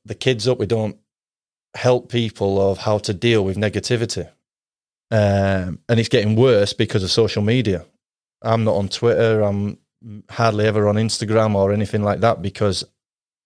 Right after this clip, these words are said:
I'm not a good person to deal with Joe Bloggs saying, "I'm useless at football." Mate,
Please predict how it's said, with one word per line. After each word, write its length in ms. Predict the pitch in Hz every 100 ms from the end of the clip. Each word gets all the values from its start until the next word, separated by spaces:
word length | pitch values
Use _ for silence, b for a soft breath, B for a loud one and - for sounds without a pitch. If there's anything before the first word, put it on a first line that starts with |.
| -
I'm 300 | 113 123 120
not 180 | 120 -
a 60 | 117
good 400 | 104 120 - _
person 680 | 117 117 107 - 92 92 80 _ _ _ _
to 100 | -
deal 360 | 95 113 110 101
with 220 | 95 87
Joe 300 | - 110 104
Bloggs 340 | - 101 92
saying, 580 | - - 98 95 95 92 - _ -
"I'm 220 | 107 101
useless 440 | 101 104 - 92
at 80 | -
football." 400 | - 101 104 92
Mate, 380 | 92 107 104 90